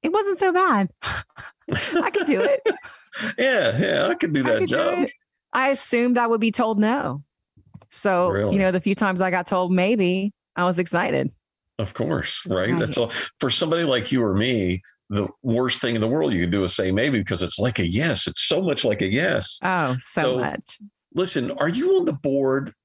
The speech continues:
Speaker 2: of the Baton Rouge High School Foundation?
Speaker 1: I was, I was, but that has, um,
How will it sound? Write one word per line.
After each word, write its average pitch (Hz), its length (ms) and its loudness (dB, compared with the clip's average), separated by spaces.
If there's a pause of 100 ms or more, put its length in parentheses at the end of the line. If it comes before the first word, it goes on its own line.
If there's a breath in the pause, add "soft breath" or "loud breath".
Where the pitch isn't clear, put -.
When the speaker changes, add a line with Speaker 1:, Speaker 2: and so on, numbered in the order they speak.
(100)
Speaker 2:
of 104 140 -2
the 104 100 0
Baton 117 480 0
Rouge 127 360 2 (200)
High 117 240 0
School 110 380 0
Foundation? 95 880 -2 (260)
Speaker 1:
I 262 160 0
was, 247 1160 2 (120)
I 208 140 2
was, 165 880 0
but 170 440 0
that 180 200 0
has, 175 420 -2
um, 143 520 2